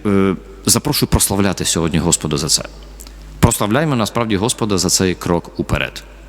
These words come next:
І це завдання. Бо, можливо, тут так само сьогодні у спільноті є люди,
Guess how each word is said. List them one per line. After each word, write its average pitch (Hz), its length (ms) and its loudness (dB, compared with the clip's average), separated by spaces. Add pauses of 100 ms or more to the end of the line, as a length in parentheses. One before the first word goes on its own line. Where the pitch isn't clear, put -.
(1800)
І - 40 6
це 82 200 2
завдання. 80 500 0 (1300)
Бо, 98 120 6
можливо, 131 680 2 (380)
тут 131 120 2
так 104 140 -2
само 95 220 2
сьогодні 92 640 2 (200)
у - 60 2
спільноті 92 500 2
є 87 120 4
люди, 104 420 4